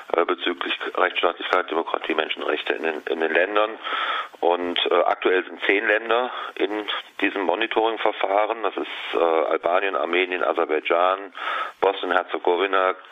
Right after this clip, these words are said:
Go-, Georgien, Moldawien, Montenegro, Russland, Serbien und Ukraine. Und, äh, angesichts der Entwicklung in Ungarn, ähm, hatten wir eben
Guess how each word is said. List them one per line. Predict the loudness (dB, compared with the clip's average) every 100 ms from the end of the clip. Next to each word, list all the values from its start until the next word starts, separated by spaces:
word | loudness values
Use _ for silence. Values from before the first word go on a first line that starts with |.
| 0
Go-, | 2 2 2
Georgien, | 4 4 4 2 0 0 -6 0
Moldawien, | 2 4 4 4 2 0 0
Montenegro, | -2 0 2 4 2 2
Russland, | 0 0 0 0 0
Serbien | 0 0 0 -2 -4 -6 -4 -2 -2 -4 -6
und | -4 0
Ukraine. | 0 2 2 2 2 0 -2 -12 -20 -20 -20 _ _ -16 -12 -4 0
Und, | 0 0 0 2
äh, |
angesichts | 2 2 0 -2 0
der | 0
Entwicklung | 0 0 0 0
in | 0
Ungarn, | 0 0 2 2 2 0 0
ähm, | 0 0 -6 -2
hatten | -2 0 0
wir | 2
eben | 0